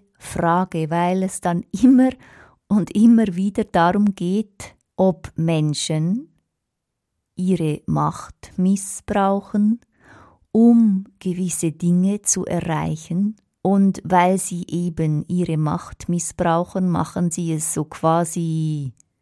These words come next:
heimlich, weil sie wissen, dass es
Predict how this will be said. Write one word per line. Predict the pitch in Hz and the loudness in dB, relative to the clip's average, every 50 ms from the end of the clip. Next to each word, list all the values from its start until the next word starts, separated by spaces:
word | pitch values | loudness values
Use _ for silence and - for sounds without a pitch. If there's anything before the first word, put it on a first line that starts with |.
| _ _ | _ _
heimlich, | - - - - 180 170 170 160 156 151 147 160 185 - - - - - _ _ _ - | -6 -4 0 4 4 4 6 4 4 2 2 -2 -4 -8 -12 -20 -20 -20 _ _ _ -4
weil | - 170 185 196 196 | 2 6 6 6 6
sie | 190 - 196 196 170 170 | 6 2 0 -2 -2 -2
wissen, | 190 185 - - - 196 202 | -4 -4 -4 -4 -2 -2 -2
dass | 180 175 160 - | -2 -4 -4 -4
es | 170 151 - - - | -4 -4 -4 -4 -6